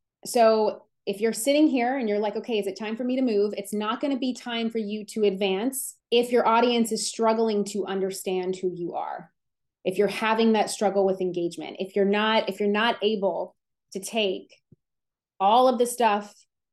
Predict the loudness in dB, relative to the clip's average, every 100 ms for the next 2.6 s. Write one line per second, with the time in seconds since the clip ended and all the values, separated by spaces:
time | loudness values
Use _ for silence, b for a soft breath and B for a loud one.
0 | _ -6 -4 -2 -4 -2 0 0 0 -4
1 | -4 -6 -10 _ _ _ -2 2 4 6
2 | 6 6 4 2 0 -4